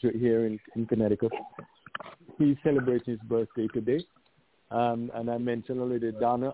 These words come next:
Alexander, that my second cousin. Uh, she lives in Michigan, and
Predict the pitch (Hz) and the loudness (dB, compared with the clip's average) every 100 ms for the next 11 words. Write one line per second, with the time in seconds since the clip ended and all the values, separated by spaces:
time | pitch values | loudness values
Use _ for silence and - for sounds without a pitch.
0 | 123 120 117 113 120 135 165 170 113 110 | -4 -6 -6 -6 -4 -2 -4 -4 -10 -10
1 | _ _ - - - 240 - - - 202 | _ _ -18 -16 -6 -2 -2 -2 -2 0
2 | 214 196 - 160 147 180 _ - _ _ | 2 0 0 0 -2 -14 _ -20 _ _
3 | _ _ _ 110 113 113 107 127 113 110 | _ _ _ -10 -6 -6 -4 -2 0 -2
4 | 110 110 113 113 131 123 143 156 113 104 | -4 -4 -4 -4 -4 -2 -4 -6 -10 -12